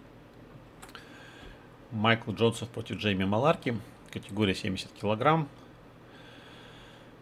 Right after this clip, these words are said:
Джонсон старше на восемь лет. Остальное всё примерно сопоставимо. Ну, Маларки чуть повыше. Ну, я подозреваю, что он в целом немножко покрупнее будет.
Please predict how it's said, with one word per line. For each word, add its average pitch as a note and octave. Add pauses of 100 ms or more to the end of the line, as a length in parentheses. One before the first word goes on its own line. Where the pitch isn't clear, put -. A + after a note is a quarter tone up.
(360)
Джонсон A2+
старше C#3 (360)
на G#2+
восемь F#2
лет. B2 (1600)
Остальное B2
всё C3
примерно G#2+
сопоставимо. A#2
Ну, A#2+
Маларки A#2
чуть F#2+
повыше. A#2
Ну, A2
я C#3
подозреваю, C3+
что -
он A2+
в -
целом G2+ (600)
немножко A2
покрупнее G2+
будет. D#2+